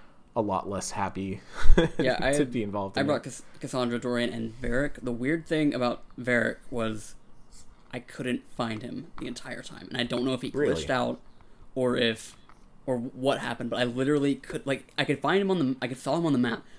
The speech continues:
Speaker 2: but I could not get to wherever this dude was. Um,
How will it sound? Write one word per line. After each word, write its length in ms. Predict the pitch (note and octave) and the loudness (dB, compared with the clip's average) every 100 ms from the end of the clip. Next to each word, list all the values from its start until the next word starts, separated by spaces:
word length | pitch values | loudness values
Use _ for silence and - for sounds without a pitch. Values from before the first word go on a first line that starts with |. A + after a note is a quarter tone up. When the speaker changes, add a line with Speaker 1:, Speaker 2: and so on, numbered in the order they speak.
| - | -4
Speaker 2:
but 100 | C3 | 0
I 40 | |
could 220 | B2+ - B2+ | 0 -4 -4
not 360 | A#2+ B2+ C#3 | -4 -4 -4
get 180 | C3+ A#2+ | -6 -6
to 100 | - | -6
wherever 380 | B2+ - A#2+ B2 | -8 -6 -4 -4
this 200 | A#2+ A#2 | -6 -10
dude 260 | - A#2+ A2 | -6 -6 -6
was. 360 | A2+ F#2 - - - - - - | -10 -10 -14 -18 -20 -20 -16 -8
Um, 300 | A#2 G#2+ | -6 -6